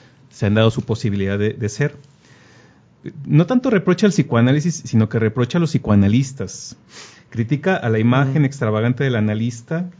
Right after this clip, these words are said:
Speaker 1: esa imagen que de repente aparece como el analista erudito, a veces hasta amanerado, una especie de, de sujeto fashion, que vive como pequeño burgués. No lo hice así, ¿eh? Eso es una cosa que yo estoy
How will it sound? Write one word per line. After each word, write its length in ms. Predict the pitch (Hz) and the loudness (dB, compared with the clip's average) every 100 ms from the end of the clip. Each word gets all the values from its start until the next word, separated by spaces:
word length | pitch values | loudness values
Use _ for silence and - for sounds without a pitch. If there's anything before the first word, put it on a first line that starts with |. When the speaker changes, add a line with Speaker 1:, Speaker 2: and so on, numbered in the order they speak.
| _ | _
Speaker 1:
esa 220 | 110 - | -8 -2
imagen 360 | 110 110 117 127 | 2 4 2 0
que 100 | 117 | -2
de 40 | |
repente 360 | 104 - 107 123 | -4 -4 -4 -4
aparece 540 | 117 104 113 117 117 | -4 -4 -2 -4 -8
como 200 | 113 101 | -6 -4
el 80 | 95 | -4
analista 540 | 95 95 104 - 117 - | -4 -4 -6 -6 -8 -6
erudito, 720 | 107 104 104 113 - 139 143 | -8 -6 -6 -8 -6 -6 -6
a 60 | - | -8
veces 180 | 104 135 | -8 -6
hasta 360 | 120 - 95 - | -6 -8 -12 -12
amanerado, 720 | 104 98 92 92 92 95 143 175 _ _ _ - _ | -10 -8 -6 -6 -6 -8 -10 -14 _ _ _ -20 _
una 140 | 113 110 | -4 -2
especie 320 | - 117 123 | -2 0 0
de, 220 | 113 101 | 2 0
de 260 | 104 98 90 | -2 -6 -8
sujeto 420 | 110 107 107 123 | -10 -10 -4 -6
fashion, 600 | 113 104 113 - 156 180 - _ _ _ | -4 -4 -4 -4 -4 -4 -8 _ _ _
que 120 | - | -12
vive 180 | 98 117 | -6 -6
como 340 | 123 110 101 - | -4 -4 -4 -8
pequeño 360 | 98 101 101 | -8 -2 0
burgués. 440 | 98 101 101 135 - | 2 0 0 -4 -6
No 320 | 95 104 139 | -8 0 2
lo 80 | 156 | 2
hice 120 | 160 | 2
así, 200 | 151 - | 0 -2
¿eh? 80 | 92 | -6
Eso 160 | 104 120 | -6 -4
es 100 | - | 0
una 140 | 120 | -2
cosa 320 | - 131 131 156 | 0 0 0 0
que 60 | |
yo 80 | 147 | 2
estoy 340 | 160 - 147 | 0 2 4